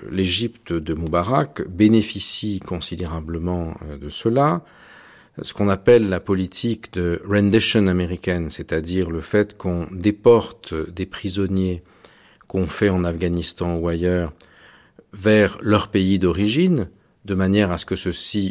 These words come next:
y soient interrogés selon des méthodes musclées, euh, qui permettent, euh, des aveux, est à cette époque-là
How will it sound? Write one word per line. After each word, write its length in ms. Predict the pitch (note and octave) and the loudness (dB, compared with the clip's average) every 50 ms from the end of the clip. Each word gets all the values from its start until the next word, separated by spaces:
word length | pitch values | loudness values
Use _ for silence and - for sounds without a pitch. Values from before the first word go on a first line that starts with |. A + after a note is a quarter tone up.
| - | -6
y 80 | - F2+ | -8 -10
soient 260 | - - - F#2+ F2 - - _ | -8 -4 -2 -2 -2 -2 -6 _
interrogés 960 | - A#2 A2+ G#2+ - G#2+ G#2 F#2+ F2 F#2+ G2 F#2+ F2+ F#2+ G#2 G2+ G2 F#2+ - - | -2 0 0 0 2 0 0 0 0 0 0 0 0 0 2 2 2 2 0 -4
selon 360 | - - - F2 E2+ E2+ E2+ | -6 -6 -6 -4 -4 -4 -4
des 80 | E2 E2+ | -4 -4
méthodes 440 | E2 E2 E2 - - F#2+ F2+ D#2 D#2+ | -4 -6 -6 -4 -2 -2 -2 -2 -2
musclées, 800 | E2+ F2+ F#2+ F#2+ F#2+ - - - - G#2 G2 G2 F#2 F2+ F2 - - | -2 0 0 0 -2 -4 -6 -4 -2 0 2 2 2 0 -2 -6 -10
euh, 60 | E2+ | -14
qui 180 | - - - - | -12 -12 -12 -8
permettent, 640 | - - D2+ D2 E2+ F2 F2 E2+ - - - - - D2 | -6 -6 -6 -4 -4 -4 -4 -4 -6 -10 -16 -14 -12 -10
euh, 200 | C#2+ - C2+ C#2 | -10 -10 -10 -10
des 280 | D#2 E2+ D#2 D2+ F2 | -8 -8 -8 -6 -6
aveux, 420 | E2+ E2 D#2+ F#2+ A2+ C3+ D3+ D#3 D#3 - - - - - - _ _ - | -6 -4 2 4 6 6 6 4 2 -4 -16 -20 -20 -20 -20 _ _ 0
est 180 | B2 B2 - | 2 2 2
à 60 | G#2+ F#2 | 2 -2
cette 200 | - G2 F2+ - | -2 -4 -6 -6
époque-là 800 | F#2 - - E2 D#2 - - F#2 F#2+ G#2 A2+ A#2 A#2 A2 - | -6 -4 -4 -6 -6 -4 -4 -4 -2 0 0 0 -2 -4 -6